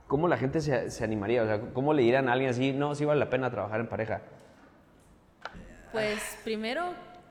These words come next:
Speaker 2: así como tú dices, vale la pena trabajar en pareja, vale la pena trabajar con él, vale la pena trabajar con ella, vale la pena estar en una relación con él o ella. O sea, tú lo miras desde que el, que quieres algo con esa persona,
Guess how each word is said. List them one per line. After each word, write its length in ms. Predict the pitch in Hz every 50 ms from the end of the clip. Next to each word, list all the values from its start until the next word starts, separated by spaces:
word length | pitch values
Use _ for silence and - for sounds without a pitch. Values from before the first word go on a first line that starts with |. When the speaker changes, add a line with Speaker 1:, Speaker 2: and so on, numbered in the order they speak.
| - - - - - -
Speaker 2:
así 180 | 202 - 226
como 220 | 220 269 262 254 254
tú 80 | 247
dices, 220 | 247 247 254 262 254
vale 120 | 240 240 254
la 140 | 247 233 247
pena 180 | - 220 233
trabajar 240 | 233 262 233 220 214
en 60 | 233
pareja, 460 | 254 214 190 180 196 233 277 277 269 226
vale 160 | 196 208 220
la 120 | 226 214 202
pena 220 | - 208 220 233
trabajar 400 | 233 262 220 190 185 196 196 196
con 280 | 196 - 202 196 190 - -
él, 300 | - 208 214 202 185 180 - - - - - - - - 190
vale 160 | 190 202 196 202
la 120 | 196 196
pena 300 | 196 190 190 196 208 220
trabajar 280 | 214 202 180 180 180 180
con 200 | - 190 185 185
ella, 200 | 185 180 160 160 - - - - - - - - - - - -
vale 160 | 190 202 208
la 80 | 202 196
pena 400 | 202 202 202 214 226 240 247 190
estar 240 | 202 - - 196 196
en 100 | 196 214
una 160 | 214 214 220
relación 600 | 220 233 233 220 185 185 - - 208 202 220 226
con 400 | 220 - 214 208 196 190 180 170 -
él 180 | - 208 214 208
o 100 | 190 190
ella. 220 | 208 202 185 170 180 - - - - - - -
O 40 | 208
sea, 500 | - 220 202 196 190 185 180 170 135 107 - - -
tú 120 | - 226 226
lo 100 | 247 262
miras 280 | 262 247 214 202 208
desde 280 | 220 254 262 262 269 254
que 260 | - 247 220 202 190
el, 400 | 180 180 180 175 170 165 190 - -
que 500 | - 196 185 185 180 175 170 165 165 160 -
quieres 340 | - 190 180 185 202 214 214
algo 220 | 226 220 226 226 226
con 180 | - 202 185 185
esa 140 | 202 226 233
persona, 460 | - 233 202 - 240 240 220 190